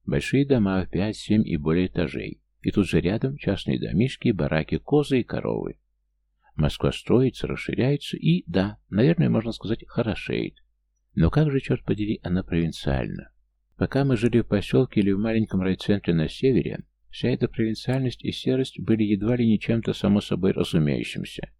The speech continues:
Родной мой город с поправкой на моду, рекламные щиты и большое количество автомобилей выглядел очень похоже, так и оставшись по большей части в прошлом.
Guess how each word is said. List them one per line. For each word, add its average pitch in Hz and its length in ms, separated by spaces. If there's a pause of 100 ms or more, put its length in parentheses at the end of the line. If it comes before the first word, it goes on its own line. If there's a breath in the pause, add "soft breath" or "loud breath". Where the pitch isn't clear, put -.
(500)
Родной 90 420
мой 104 180
город 117 300
с - 60
поправкой 80 520
на 67 140
моду, 85 480
рекламные 107 520
щиты - 320
и 113 60
большое 92 440
количество 80 560
автомобилей 76 760
выглядел 127 420
очень 117 280
похоже, 131 580 (120)
так - 180
и 120 40
оставшись 113 480
по - 100
большей 95 260
части - 380
в - 80
прошлом. - 560